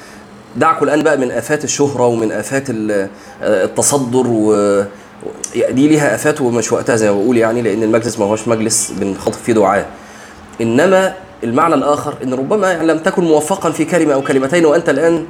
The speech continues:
تتكلم عن رب العالمين سبحانه وتعالى، أنت بتتكلم في دين. فكون إن ال-، الموضوع ينتشر ده ما كانش بي-، كان بيقلقني برضو، يعني زي ما ممكن أكون بفرح بيه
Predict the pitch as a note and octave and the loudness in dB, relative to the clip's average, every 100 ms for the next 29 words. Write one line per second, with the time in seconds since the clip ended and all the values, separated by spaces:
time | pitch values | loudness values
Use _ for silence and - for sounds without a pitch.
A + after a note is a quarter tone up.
0 | - - - B2+ B2 C3 D3 E3 E3 - | -14 -12 -8 -4 0 2 4 4 2 2
1 | C3 C3+ C3+ C#3 B2+ B2+ C#3+ E3 A2 G#2+ | 0 0 2 0 0 0 -2 -2 -6 -10
2 | - C#3+ A#2+ A#2 D3+ - - A2+ E3 E3 | -6 -6 -6 -6 -6 -8 -12 -4 -2 0
3 | C3 D#3 B2 F2 - - - - - - | 2 2 0 -2 -8 -16 -20 -20 -20 -20
4 | - - - - - - - - A2 - | -20 -20 -20 -20 -20 -20 -20 -6 -4 2
5 | F#3 F3 D3+ C3+ B2 B2+ A#2+ A#2+ D#3+ D#3 | 4 6 4 4 2 -2 -2 0 2 2
6 | C3+ F3 F3+ D3+ B2 D3+ D3+ C#3+ D#3 D#3 | 2 0 -2 -2 2 2 2 0 -2 -2
7 | A#2+ A#2+ A2 G2 A#2+ A#2 B2 C3+ D#3+ A#2+ | -4 -4 -4 -2 -2 0 0 0 0 0
8 | G#2+ A2+ F#2+ F2+ F2+ F#2+ F#2+ B2 C3 A#2 | 0 0 0 -2 -2 -4 0 2 4 4
9 | A2 G#2+ C3 C3+ G#2 F#2+ G#2 C3+ B2+ A#2 | 2 2 2 0 -2 -2 -2 0 2 0
10 | - F#2+ - A#2 | 0 -4 -4 -4